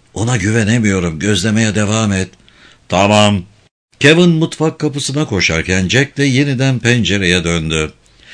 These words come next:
Şaşkınlık, kaygı, korku, merak hepsi kafamın içinde karma karışık dönüp duruyordu. Bir saniye sonra dışarıdan babamın sesi duyuldu.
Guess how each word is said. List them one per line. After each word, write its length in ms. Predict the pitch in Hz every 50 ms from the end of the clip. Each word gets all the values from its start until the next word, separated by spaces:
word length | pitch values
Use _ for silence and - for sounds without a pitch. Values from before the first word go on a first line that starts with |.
| - - - -
Şaşkınlık, 760 | - - - 147 160 - - 165 170 165 170 175 175 175 -
kaygı, 520 | - 135 143 143 135 117 113 135 127 - -
korku, 500 | - 120 127 127 113 101 - 123 123 98
merak 400 | 90 107 117 117 117 104 92 -
hepsi 340 | 117 151 147 - - 139 -
kafamın 420 | 131 131 113 127 131 127 135 135
içinde 420 | 123 113 - - 123 120 123 120
karma 400 | - - 120 127 123 107 117 120
karışık 460 | - 113 110 110 101 - 113 98 76 76
dönüp 340 | 117 131 123 117 110 -
duruyordu. 760 | - 92 92 95 95 95 85 80 82 80 73 78 78 78 76 - _ _ - - - - - - - -
Bir 220 | 113 147 208 226
saniye 500 | 196 - 180 175 165 165 160 170 180 190
sonra 380 | 175 - 110 85 80 95 101 95
dışarıdan 560 | 123 123 - 139 139 139 135 147 147 143 127
babamın 340 | 131 135 131 135 131 135 143
sesi 380 | 120 - 120 110 104 120 131 101
duyuldu. 580 | 92 90 90 87 87 82 82 82 85 82 85